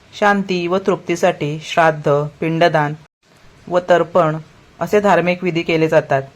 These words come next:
धार्मिक मान्यतेनुसार पितृपक्ष दरवर्षी भाद्रपद महिन्याच्या शुक्ल पक्षाच्या पौर्णिमेपासून सुरू होतो आणि अश्विन महिन्याच्या कृष्ण पक्षातील अमावस्येपर्यंत असतो. म्हणजे पितृपक्ष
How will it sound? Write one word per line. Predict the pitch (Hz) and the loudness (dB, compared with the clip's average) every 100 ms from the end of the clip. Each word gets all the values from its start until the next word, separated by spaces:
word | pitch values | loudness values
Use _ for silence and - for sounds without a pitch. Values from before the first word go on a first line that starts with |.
| _ _ _ _ - | _ _ _ _ -4
धार्मिक | 180 175 180 180 | 0 0 -2 -2
मान्यतेनुसार | 180 170 165 180 175 175 185 156 165 - - - | 0 0 0 -2 -2 -2 0 0 -2 -10 -20 -12
पितृपक्ष | 170 165 190 190 185 165 | -10 -4 0 0 0 0
दरवर्षी | 151 165 175 175 165 147 151 - - _ _ | 2 2 4 2 0 -8 -12 -14 -20 _ _
भाद्रपद | 165 156 151 165 175 - | -2 0 0 2 2 0
महिन्याच्या | 175 175 180 180 151 170 | -2 -2 -2 0 -2 -2
शुक्ल | - 160 160 | -6 -6 -4
पक्षाच्या | 165 165 - 165 156 147 185 - - - - - | -4 -4 -4 -2 -2 -4 -6 -14 -20 -20 -20 -4
पौर्णिमेपासून | 190 185 185 202 208 202 196 202 | 0 0 2 2 4 2 2 -2
सुरू | 202 175 | -2 -4
होतो | 185 190 185 151 156 - - - - | -4 -4 -4 -4 -6 -12 -20 -20 -8
आणि | 156 180 | -4 -2
अश्विन | - 165 196 196 | -2 -2 0 0
महिन्याच्या | 196 180 180 190 170 165 | 0 0 -2 0 -2 -2
कृष्ण | 170 170 - | -6 -8 -6
पक्षातील | 185 170 - 156 - 175 | -4 -4 0 0 0 -2
अमावस्येपर्यंत | 170 160 156 156 170 170 170 180 | -2 0 0 0 -2 -2 -2 0
असतो. | 202 170 - 123 - _ _ - | 2 0 -4 -10 -10 _ _ -10
म्हणजे | 185 190 165 160 190 - | -4 -4 0 0 -2 -4
पितृपक्ष | 175 - 180 190 185 - | -6 -4 0 0 0 -2